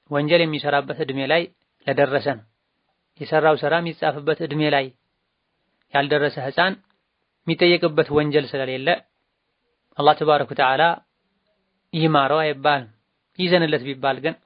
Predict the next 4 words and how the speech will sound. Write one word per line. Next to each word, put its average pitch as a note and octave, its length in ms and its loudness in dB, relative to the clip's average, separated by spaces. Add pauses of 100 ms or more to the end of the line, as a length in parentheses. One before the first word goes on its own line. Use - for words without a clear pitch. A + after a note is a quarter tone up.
(760)
ችግር C#3+ 280 0
የለው። C#3+ 240 2 (720)
ሁሉም F3 280 6
ፍጥረታት C#3+ 480 0